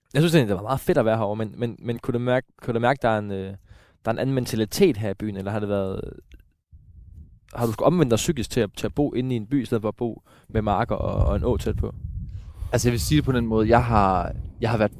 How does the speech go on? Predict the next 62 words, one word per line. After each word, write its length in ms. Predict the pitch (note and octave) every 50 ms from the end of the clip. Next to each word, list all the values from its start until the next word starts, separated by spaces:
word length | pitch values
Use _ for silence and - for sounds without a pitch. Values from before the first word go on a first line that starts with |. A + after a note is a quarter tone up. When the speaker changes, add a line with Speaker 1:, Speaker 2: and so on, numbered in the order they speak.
| - -
Speaker 2:
fuldstændig 560 | - F3 D#3 - - - - - A#2+ G#2 G2+
samme 220 | - - G2 A2 G2+
holdning 260 | G#2+ G#2 A2 A2 G#2
ligesom 220 | G2 F#2 - A2+
dig. 280 | - F#2 F2+ F#2+ G2+ A2 -
Altså, 180 | - - C3
Speaker 1:
Mm. 40 | G#2
Speaker 2:
jeg, 160 | G#2+ A2+ G#2
jeg 80 | A2 G#2+
skulle 180 | - - -
aldrig 260 | G2 G#2 G#2+ A2+ A2 G#2
flytte 220 | - - F#2+ -
til, 380 | - - F#2+ F2 E2 E2+ E2 D#2+
øh, 320 | E2 D#2+ D#2+ D#2+ D#2 -
til 120 | - - E2+
København. 420 | - G2 F2+ F2+ G2 F2+ E2 D2+ - - - - _ _ -
Aldrig 240 | A#2+ C3 - - F#2+
nogensinde. 400 | D#2+ E2 F2 - - D#2 E2 D#2+ - _ - - - - - -
Speaker 1:
Mm. 380 | - B2 A2 - - - - F#2
Speaker 2:
Øh, 180 | E2+ E2+ E2+ - -
og 80 | G#2
så 80 | - C3+
flyttede 180 | - D3+ B2+ A2
jeg 80 | G2+
til 120 | - - G2+
Vejle, 320 | F#2 F2 G#2+ C#3+ E3+ D3+ - _ _ _ _ _ _ _
og 100 | - -
den 100 | - C3
var 80 | B2+ G#2+
lidt 140 | G#2 - -
større, 280 | - - A#2 A2+ A#2
og 80 | A2 -
det 180 | C3 A#2+ -
kunne 120 | - - E3
jeg 40 | D3
egentlig 120 | C#3 C3+
godt 140 | C#3 D3 -
lide. 160 | D3 D#3+ - - _ _ _ _ _ _ _ _ _ _ -
Og 100 | - -
så 120 | - C#3+
fik 200 | - - D#3+ C#3
jeg 60 | C#3+ A#2
en 120 | A2+ A2+
mulighed 380 | A#2+ B2+ D#3 F3+ E3+ C3 B2 G#2+
for 180 | - C3 A#2
at 80 | G#2 -
kunne 380 | - G#2+ G#2 G2+ G2+ G2 F#2+
studere 420 | - - A#2 G2+ - D#3 D#3+ A#2+ F2
her 120 | G2 G2+ F#2
i, 160 | F2+ F2+ F2 F2
øh, 140 | E2+ E2+ F2
København, 460 | - G#2 F2+ F2+ G2+ A#2+ C3 C3 G#2+
og 120 | G2+ G2
så 60 | G2+ -
tænkte 160 | B2 A2 G2
jeg, 40 | G#2
okay, 180 | - G#2 G2 F#2+ _ _ -
nu, 180 | - C#3 C#3+ - -
nu 80 | D#3 D3+
prøver 260 | - - C3+ C3+ D#3
jeg 100 | F3 D3+
det, 80 | B2